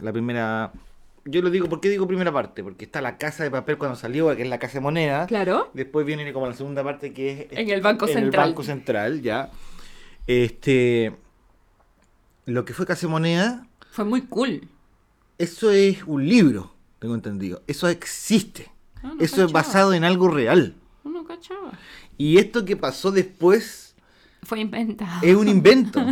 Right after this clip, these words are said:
Speaker 2: <laughs> Te creo, porque se
Speaker 1: ¿Cachai?
Speaker 2: nota bastante.
Speaker 1: Es un invento que salió, y claro, como en el mo-, en, cuando llegó La Casa de Papel tuvo un revuelo tan grande, porque esta serie salió hace mucho tiempo, antes que lo tiraran en Netflix, de hecho.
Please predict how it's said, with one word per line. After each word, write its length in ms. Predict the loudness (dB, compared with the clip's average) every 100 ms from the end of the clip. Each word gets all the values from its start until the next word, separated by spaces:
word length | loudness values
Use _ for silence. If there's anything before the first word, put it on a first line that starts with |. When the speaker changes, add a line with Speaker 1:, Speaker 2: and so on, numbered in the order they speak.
| 0
Speaker 2:
<laughs> 180 | 0 -4
Te 140 | -4
creo, 420 | -4 -4 -2 0 -4
porque 220 | -6 -8 -8 -8
se 60 | -4
Speaker 1:
¿Cachai? 80 | -2
Speaker 2:
nota 280 | 2 4 6
bastante. 1080 | 6 4 -4 -6 -4 -6 -4 -4 -2 0 6
Speaker 1:
Es 60 |
un 80 | 6
invento 480 | 6 4 4 2 -2
que 100 | -4
salió, 380 | 0 0 2 2
y 160 | 2 2
claro, 340 | 4 4 2
como 260 | -2 -4 -4
en 60 |
el 120 | -4 -4
mo-, 140 | -6
en, 280 | -6 -6 -6 -12 -20
cuando 180 | -12 -6
llegó 220 | -4 -2
La 120 | 0 -2
Casa 200 | -6 -6
de 60 |
Papel 420 | -6 -4 -2 -2 -4
tuvo 180 | -4 -4
un 100 | -2
revuelo 280 | -2 0 0
tan 180 | -2
grande, 1120 | 0 4 4 4 0 0 0 0 0 -2 -4 -6 -10
porque 160 | -6 -6
esta 160 | -8
serie 240 | -2 -2 0
salió 200 | -2 -2
hace 140 | -2
mucho 500 | 0 4 4 4 2
tiempo, 440 | 2 2 0 -2 -2
antes 360 | 0 0 -4
que 120 | -4 -2
lo 140 | 0
tiraran 340 | 2 4 4
en 160 | 4 4
Netflix, 420 | 2 0 -6 -8
de 120 | -4 -4
hecho. 260 | -4 -12